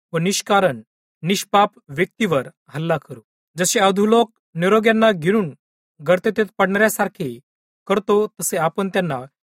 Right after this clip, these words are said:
जिवंतपणीच गिळून टाकू. आपणास सर्व प्रकारच्या मौल्यवान वस्तू मिळतील. आपण इतराकडून जे चोरून त्याने आपण आपली घरे भरू. तू आपला वाटा आम्हाबरोबर टाक. आपण सर्व मिळून एकच पिशवी घेऊ.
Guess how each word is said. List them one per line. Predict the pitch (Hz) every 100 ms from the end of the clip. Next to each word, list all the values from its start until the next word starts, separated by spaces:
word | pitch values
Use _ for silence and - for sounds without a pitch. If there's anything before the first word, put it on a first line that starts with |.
| -
जिवंतपणीच | 135 190 226 214 226 226 202 143 - _ _ -
गिळून | 160 190 175
टाकू. | 139 - 123 _ _ _ _ -
आपणास | 170 226 233 -
सर्व | 226 240
प्रकारच्या | 233 226 220 - 156 127 -
मौल्यवान | 165 180 196 202 196
वस्तू | 190 - -
मिळतील. | 185 160 - 123 - _ _ _ _ _
आपण | - 160 180
इतराकडून | 170 208 214 226 208 139 - _ _ _ 165
जे | 180
चोरून | 175 208 208 220 220 - _ _ -
त्याने | 190 196
आपण | 196 220
आपली | 214 185 196
घरे | 185 160 190
भरू. | 135 123 110 _ _ _ _ _
तू | 226
आपला | 226 226
वाटा | 220 220 151 131 _ -
आम्हाबरोबर | 185 196 196 196
टाक. | 190 160 135 - _ _ _ -
आपण | 170 214
सर्व | 196 226 269
मिळून | 233 156 123 - _ _
एकच | 180 190 233 -
पिशवी | 208 - 196
घेऊ. | 143 135